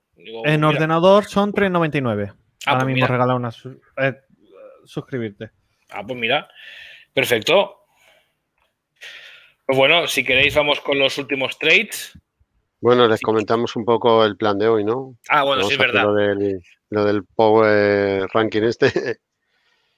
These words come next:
Speaker 3: del este. Y, y nada, que me,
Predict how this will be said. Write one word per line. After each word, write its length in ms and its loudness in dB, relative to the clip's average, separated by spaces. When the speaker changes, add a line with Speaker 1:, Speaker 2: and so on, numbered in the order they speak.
Speaker 3:
del 280 2
este. 380 0
Y, 1300 -6
y 40 -10
nada, 220 -4
que 80 -4
me, 120 -6